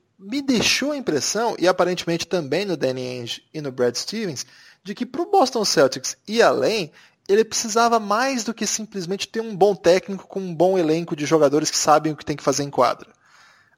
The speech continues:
Acho que eles entenderam que eles precisariam de estrelas de outro gabarito pra que,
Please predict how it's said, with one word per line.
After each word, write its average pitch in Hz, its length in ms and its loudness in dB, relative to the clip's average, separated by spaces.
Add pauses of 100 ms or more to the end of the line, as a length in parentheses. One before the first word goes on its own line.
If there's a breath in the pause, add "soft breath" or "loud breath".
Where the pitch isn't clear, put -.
Acho 175 240 2
que - 80 -2
eles 208 220 -4
entenderam 196 580 4
que - 80 0
eles 196 140 2
precisariam 185 640 2
de 190 100 -8
estrelas 175 580 0 (300 soft breath)
de 165 380 -6 (100)
outro 247 340 6
gabarito 165 600 4
pra 147 180 2
que, 160 520 -2